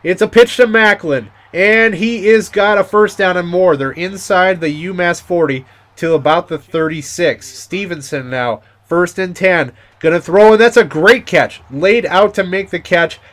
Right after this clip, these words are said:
and it is a good one right there. Second and ten now. Stevenson on the play action finds Blair. He's gonna be really close to a first down. Third and inches.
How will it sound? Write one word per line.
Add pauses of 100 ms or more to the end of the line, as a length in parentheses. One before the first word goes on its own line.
(260)
and (120)
it
is
a
good
one
right
there.
Second
and
ten
now.
Stevenson (280)
on
the
play
action
finds
Blair. (320)
He's
gonna
be
really
close
to
a
first
down.
Third
and
inches.